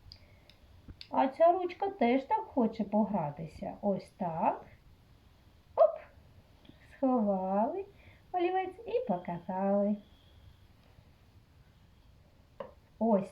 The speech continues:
так, молодці. А тепер долоньку і будемо раз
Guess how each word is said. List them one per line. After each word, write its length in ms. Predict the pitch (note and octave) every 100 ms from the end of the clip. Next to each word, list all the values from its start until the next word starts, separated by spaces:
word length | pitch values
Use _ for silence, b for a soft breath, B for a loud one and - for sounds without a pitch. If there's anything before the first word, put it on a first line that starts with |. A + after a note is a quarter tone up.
| -
так, 200 | D#3 D3+ -
молодці. 540 | G#3 G3+ F#3 - F#3
А 100 | G#3+
тепер 400 | A3 A#3 G#3+ G3+ B B B -
долоньку 840 | F3 G3+ F3+ G3 D4+ F4 F#4+ G4 F#4+ b b
і 60 | G#3+
будемо 480 | G3+ A3+ G3 G3 F3+
раз 280 | G#3+ D#5+